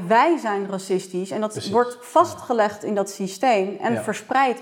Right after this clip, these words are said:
Speaker 1: op een grotere schaal.
Speaker 2: Hmm.
Speaker 1: Maar het probleem is dat het, dat, het probleem is niet alleen dat die vooroordelen en die stereotypen en die ongelijkheden die in onze samenleving aanwezig zijn, worden niet alleen gereflecteerd, maar ook, ehm,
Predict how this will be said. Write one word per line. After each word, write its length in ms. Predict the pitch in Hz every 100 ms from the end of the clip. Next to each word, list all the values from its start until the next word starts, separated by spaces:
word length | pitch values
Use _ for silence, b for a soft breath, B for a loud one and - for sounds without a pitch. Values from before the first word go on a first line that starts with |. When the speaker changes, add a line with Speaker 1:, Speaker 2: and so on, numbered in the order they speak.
| -
Speaker 1:
op 160 | 285 247
een 100 | 214
grotere 560 | - 214 190 190 180
schaal. 540 | 175 - 240 170 101 165 B
Speaker 2:
Hmm. 160 | - 120
Speaker 1:
Maar 100 | 202
het 100 | 202
probleem 500 | 233 226 226 285 311
is 220 | 202 190
dat 120 | 214
het, 140 | 208 208 - - - _ _ -
dat, 160 | 208
het 280 | 202 - _
probleem 280 | 233 240 233
is 60 | 226
niet 160 | 226
alleen 220 | 208 220
dat 180 | 214 208
die 200 | 214 202
vooroordelen 1080 | - 240 233 175 208 196 196 196 185 185 180
en 80 | 190
die 100 | 190
stereotypen 880 | - 220 208 196 190 196 247 240
en 140 | 196 190
die 120 | 190
ongelijkheden 800 | 202 208 202 208 226 220 190 180
die 140 | 185
in 140 | 196 180
onze 220 | 190 190
samenleving 580 | 202 190 185 175 180 -
aanwezig 540 | 170 190 247 220 -
zijn, 300 | - 165 170 B B B B -
worden 260 | 208 220
niet 160 | 233 226
alleen 220 | 202 202
gereflecteerd, 840 | 202 190 208 208 202 - 240 226
maar 240 | 214 202 - 214
ook, 280 | 214 - - b b b b b _
ehm, 480 | - 202 196 190